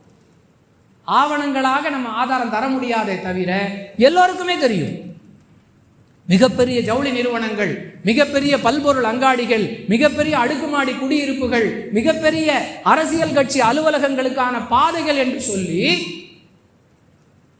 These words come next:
பல்லாயிரக்கணக்கான ஏக்கர் வக்ஃபு சொத்துக்கள் தாரை வார்த்து கொடுக்கப்பட்டிருக்கின்றன.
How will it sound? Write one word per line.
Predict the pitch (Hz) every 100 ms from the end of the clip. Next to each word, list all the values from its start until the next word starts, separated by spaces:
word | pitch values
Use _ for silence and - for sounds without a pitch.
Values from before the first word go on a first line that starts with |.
| _
பல்லாயிரக்கணக்கான | 196 214 269 277 269 247 247 240 220 220 214 202 226
ஏக்கர் | 269 247 254 240 - - -
வக்ஃபு | 196 233 - 311
சொத்துக்கள் | - 247 247 240 285 339 330 - -
தாரை | - 254 302 311
வார்த்து | 285 269 269
கொடுக்கப்பட்டிருக்கின்றன. | 254 247 247 233 233 240 226 233 226 247